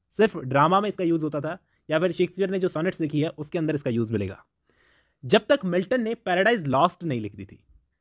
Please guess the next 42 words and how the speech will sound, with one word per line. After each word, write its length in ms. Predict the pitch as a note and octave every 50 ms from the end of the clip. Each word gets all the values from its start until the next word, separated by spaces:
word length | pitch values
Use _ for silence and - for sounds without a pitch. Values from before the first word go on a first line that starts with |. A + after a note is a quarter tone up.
| _ _ -
इसमें 240 | D#3+ D#3 - A3 C4 C4
मिल्टन 300 | G3+ F#3 F#3 - A3+ G#3
ने 220 | F3+ E3+ G3 C4+ _ _ -
इसका 220 | E3+ - - A3 G#3+
बड़ा 340 | D3+ A#2 D3 D#3 F3+ G3+ F#3
सही 400 | - _ - E3 E3 G3 E3 - _ _ _ _ _ _ _ _ _ _ -
फ्लेक्सिबिलिटी 540 | F3+ F#3 F#3+ - - A3 A#3+ A3+ F#3+ G3 F#3
के 80 | F3+
साथ 220 | D#3+ - D3 C#3+ -
में 80 | C#3+
यूज 180 | A#2+ A#2 A2 -
किया 220 | - - G#2 G2
था 160 | F2+ F#2 F#2 - _ _ _ _ _ _ _ _ _ _ _ _ _ -
र-, 180 | C#3+ C#3 C3+
इस 260 | - C#3+ C#3+ C#3+ -
ब्लैंक 260 | B2 A#2+ B2+ C3 C3 B2
वर्ड्स 140 | A#2+ A2 -
का। 200 | - G#2 F2 - _ _ _ _ _ _ _ _ _ _ -
शेक्सपियर 500 | - G3 A#3+ - - - - D#4 D#4 C#4+
के 120 | C#4 B3
बाद 260 | F#3+ F#3+ F#3+ G3+ F#3 F3
ब्लैंक 360 | C#3+ E3 E3 F#3+ A3 G#3 F#3
वर्ड्स 220 | F3+ F#3 E3+ -
में 80 | G3 F#3+
सबसे 360 | - - D#3 D3 - A3 G#3+
बड़ा 160 | F#3 F3+ E3+
नाम 240 | E3 C#3 C3 C#3+ C#3+
है 140 | C3+ C#3+ D#3
मिल्टन 420 | C#3+ A2+ A#2 A#2 A2+ - B2 A2 G2
का, 160 | - - _ _ _ -
और 160 | - - - G#2
मिल्टन 520 | G2 G#2 A2 B2 C3 B2+ - A3+ B3+ C4
के 120 | A#3+ A#3
बाद 260 | F#3+ D3+ D3 C#3+ C#3 C3
में 180 | B2 B2+ C#3 D3+
सबसे 360 | - - D3 - - D#3+ D#3
बड़ा 160 | C#3 C3 C3+
नाम 220 | B2+ A#2 A#2+ A#2+
है 120 | A2+ C#3 D#3+
विलियम 340 | C3+ B2 B2 C3+ D#3 E3+ F3
कूपर 280 | C#3+ A#2+ G#2 - G#2 F#2+
का। 220 | - - - _